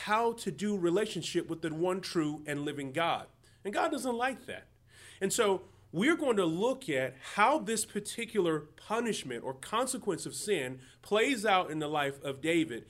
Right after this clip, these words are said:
in these subsequent chapters. Again, Second Samuel chapter thirteen through chapter nineteen. But first, let's pray. Father God, we come before you today. We thank you and praise you for your great grace and mercy.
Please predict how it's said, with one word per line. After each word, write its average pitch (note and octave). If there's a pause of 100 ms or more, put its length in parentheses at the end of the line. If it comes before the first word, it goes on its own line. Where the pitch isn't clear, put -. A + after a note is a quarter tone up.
(260)
in F#3+
these E3
subsequent E3+
chapters. B2
Again, C3+
Second G3
Samuel B2+
chapter F3+
thirteen C#3 (380)
through D3+
chapter C3
nineteen. A#2+
But B2+
first, D#3
let's B2
pray. G2+ (580)
Father G3
God, F#3+
we D#3+
come F#3
before F3
you F3+
today. A#2+ (380)
We C#3+
thank F3+
you F#3
and D#3
praise C#3
you C#3
for C#3
your C3
great B2+
grace B2+
and C#3
mercy. A#2